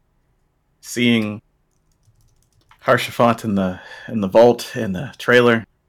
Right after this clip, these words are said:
was a thing. I'm like, "Okay, well,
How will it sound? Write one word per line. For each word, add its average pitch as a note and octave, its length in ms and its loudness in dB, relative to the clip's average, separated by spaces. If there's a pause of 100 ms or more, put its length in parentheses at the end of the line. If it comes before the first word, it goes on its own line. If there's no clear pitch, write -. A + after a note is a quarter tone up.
(200)
was G2+ 200 -10
a G#2 40 -16
thing. A#2+ 440 0 (1400)
I'm F2+ 180 -10
like, F#2+ 220 -4
"Okay, B2 520 4
well, F#2 320 -2